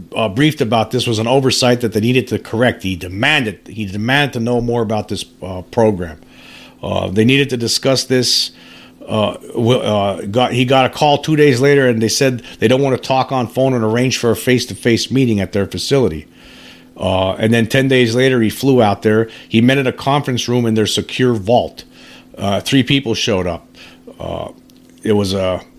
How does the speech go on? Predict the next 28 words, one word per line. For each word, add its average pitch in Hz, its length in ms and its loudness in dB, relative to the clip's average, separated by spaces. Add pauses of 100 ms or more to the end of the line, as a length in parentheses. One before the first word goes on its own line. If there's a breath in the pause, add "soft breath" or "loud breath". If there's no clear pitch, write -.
a 110 80 -8
security 143 560 0
director 127 560 2
and 95 140 -2
we, 104 180 -6
who 101 480 -4
was 101 180 0 (280)
retired 113 500 0
from 104 140 -2
the 107 140 2
N 113 100 2
S - 180 -2
A, 107 340 2 (460 loud breath)
uh, 95 200 -2
a - 20 -4
program 123 480 2
director, 117 400 0
a 104 40 0
corporate 123 380 0
attorney. 113 480 0
They 101 140 0
called 135 280 0
themselves 117 440 -2
the 107 120 0
Watch 113 440 0
Committee 87 400 -4
or 92 180 -6
Gatekeepers. 87 840 -6